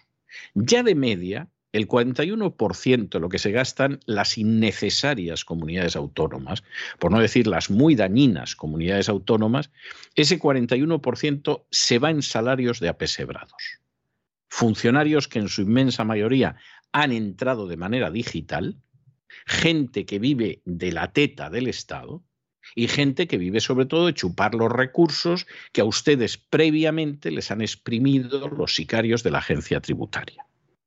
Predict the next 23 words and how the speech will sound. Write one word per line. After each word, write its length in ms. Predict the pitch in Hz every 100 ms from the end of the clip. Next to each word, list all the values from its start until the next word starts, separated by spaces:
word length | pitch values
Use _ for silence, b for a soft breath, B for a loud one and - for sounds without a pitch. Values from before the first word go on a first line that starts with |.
| _ -
Es 140 | -
que 160 | - 175
se 100 | 196
va 140 | 143
en 100 | 165
salarios, 560 | 170 156 107 92 76 98
o 80 | 78
sea, 220 | - - B B
no 140 | - 85
se 140 | 117
va 120 | 135
en 80 | 165
sanidad, 500 | 151 131 90 78 101
no 160 | 147 -
se 140 | -
va 140 | 98
en 80 | 135
educación, 640 | 147 95 87 - - 101 165
no 80 | 127
es 60 |
que 120 | -
construyan 480 | 90 - - 143 127
hospitales, 720 | 92 - - - 120 151 -